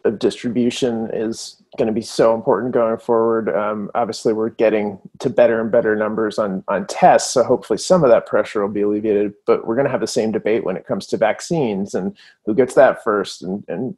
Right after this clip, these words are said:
treatments. Um, so I'm certainly glad you're flagging that. Um, let me ask about transmission, because I, I think transmission is really important to understand as we think about long-term care going forward, and the science has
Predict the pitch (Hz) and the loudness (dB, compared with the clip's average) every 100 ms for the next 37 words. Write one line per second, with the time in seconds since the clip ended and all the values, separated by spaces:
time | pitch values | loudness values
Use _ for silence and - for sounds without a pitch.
0 | - - 175 143 113 107 - - - _ | -16 -4 0 0 0 -4 -8 -18 -20 _
1 | _ - 104 101 98 110 107 - - 113 | _ -4 -4 -4 -2 -2 -4 -6 -6 0
2 | 110 104 98 - 104 104 107 107 - _ | 0 0 -4 -6 -2 -2 -4 -8 -10 _
3 | _ _ - 139 131 - _ - - - | _ _ -4 -2 -2 -6 _ -20 -18 -10
4 | - 160 311 370 185 185 - 135 - - | -2 4 6 6 4 2 4 4 4 -2
5 | 113 110 104 87 - - 113 147 135 139 | -4 -2 -4 -4 -6 -6 -4 2 4 4
6 | - 139 202 202 202 - 165 131 151 - | 2 2 2 2 0 0 0 2 0 2
7 | 135 123 - - _ - 123 135 135 120 | 2 2 -2 -12 _ -4 2 6 6 4
8 | 110 113 87 104 101 104 - 107 104 104 | 2 -2 0 0 -2 -4 -6 -4 -4 -4
9 | 107 98 104 104 104 - 98 101 110 - | -6 -6 -4 -2 -2 -2 -4 -6 -6 -6
10 | 107 98 - 101 98 101 101 98 95 101 | -6 -6 -6 -4 -4 -4 -6 -8 -8 -4
11 | 101 98 95 98 - 95 98 120 110 107 | -2 -2 -4 -4 -6 -8 -4 0 0 -2
12 | 104 107 - | -6 -10 -14